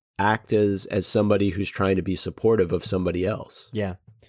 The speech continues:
Speaker 2: I, I think I should say as a disclaimer that I actually love the London Underground. Um, I said it was a mess, but actually until I found Chicago's C T A, and Andrew, back me up, how cool is the C T A? I thought that the Tube was one of the most efficient mass transit systems I had ever encountered.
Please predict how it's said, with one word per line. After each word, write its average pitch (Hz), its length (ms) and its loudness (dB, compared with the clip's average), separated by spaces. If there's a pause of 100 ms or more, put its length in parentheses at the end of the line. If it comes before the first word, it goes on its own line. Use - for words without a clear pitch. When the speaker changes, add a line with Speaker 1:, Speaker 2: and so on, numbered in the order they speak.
(300)
Speaker 2:
I, 151 200 2
I 151 40 2
think 175 160 0
I 139 80 2
should 135 240 -2
say 110 540 0
as 113 160 2
a 104 80 0
disclaimer 107 720 0
that 98 120 0
I 110 180 2
actually 101 340 0
love 117 420 0
the 185 80 -4
London 180 320 0
Underground. 180 640 2 (340)
Um, 107 480 2
I 120 100 0
said 151 180 0
it 180 60 0
was 135 120 2
a 113 60 2
mess, 110 560 0
but 143 200 0
actually 160 380 2
until 120 420 0
I 143 120 2
found 123 400 0
Chicago's 110 880 0 (320)
C 127 240 -2
T 113 220 2
A, 113 180 4
and 107 100 2
Andrew, 104 240 2
back 98 260 0
me 104 140 0
up, 92 140 -2
how 90 80 0
cool 104 240 -2
is 90 100 -2
the 90 80 -8
C 98 180 -6
T 95 200 -4
A? 90 160 -4 (440)
I 123 180 2
thought 123 300 2
that 98 140 -2
the 98 60 -10
Tube 120 480 2
was 95 240 0
one 110 160 2
of 104 60 4
the 101 60 2
most 98 260 0
efficient 110 480 0
mass 104 240 2
transit 101 420 -2
systems 95 440 -2
I 92 80 2
had 95 100 2
ever 90 220 0
encountered. 82 520 -8